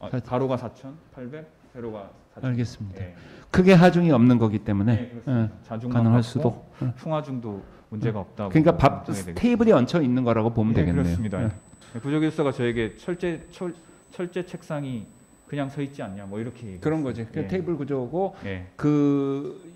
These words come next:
Speaker 2: 이게 밑에 그리드하고도 이렇게 라인업이 되는 게 아니에요. 여기서 보니까.
Speaker 1: 예, 예.
Speaker 2: 그것도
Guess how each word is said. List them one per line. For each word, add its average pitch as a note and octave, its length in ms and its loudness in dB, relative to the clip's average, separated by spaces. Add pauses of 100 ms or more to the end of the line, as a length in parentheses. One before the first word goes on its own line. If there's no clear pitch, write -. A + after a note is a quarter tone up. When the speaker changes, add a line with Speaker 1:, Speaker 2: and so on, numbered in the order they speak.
(120)
Speaker 2:
이게 F3 240 0
밑에 D#3+ 340 2
그리드하고도 C#3 580 0
이렇게 C3 180 -2
라인업이 C#3 500 4
되는 A#2+ 240 0
게 C3 80 -4
아니에요. G2+ 400 -2
여기서 F#2 240 -6
보니까. F2+ 460 -6
Speaker 1:
예, G2+ 260 -6
예. F#2+ 60 -8
Speaker 2:
그것도 A#2+ 520 -4